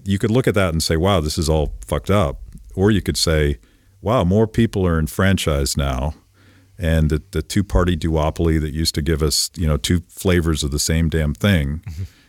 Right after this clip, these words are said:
Speaker 1: is being broken up, and you're seeing that, the, yeah, there, there's democratic socialists, and they're, they're a substantial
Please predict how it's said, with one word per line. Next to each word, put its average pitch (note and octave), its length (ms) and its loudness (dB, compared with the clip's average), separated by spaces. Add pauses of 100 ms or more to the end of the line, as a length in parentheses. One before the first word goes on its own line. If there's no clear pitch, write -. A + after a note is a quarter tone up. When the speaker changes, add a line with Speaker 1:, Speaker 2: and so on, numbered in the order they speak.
Speaker 1:
is D#2 200 -2
being D#2+ 240 2
broken E2 400 0
up, E2+ 240 0
and D2 140 0
you're D2 100 -2
seeing D#2+ 400 0
that, C#2+ 200 -2
the, D#2 220 0
yeah, E3+ 220 0
there, F#2+ 200 0
there's F#2+ 260 -2
democratic G2 500 -2
socialists, D#2+ 580 0
and D2+ 140 0
they're, D#2+ 200 0
they're D#2 180 2
a D#2+ 60 2
substantial D#2 840 -2